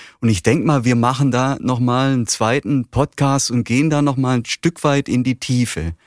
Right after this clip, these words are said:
ja? Ähm, zum Beispiel, ja, Pilz wurde gehackt letztendlich und da wollen wir auch, ähm, könnten wir auch mal zusammenfassen, so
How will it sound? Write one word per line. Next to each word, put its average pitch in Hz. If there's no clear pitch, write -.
ja? 135
Ähm, 110
zum 123
Beispiel, 147
ja, 107
Pilz 117
wurde 120
gehackt 101
letztendlich 156
und 131
da 117
wollen 127
wir 127
auch, 123
ähm, 87
könnten 139
wir 127
auch 147
mal 131
zusammenfassen, 127
so 123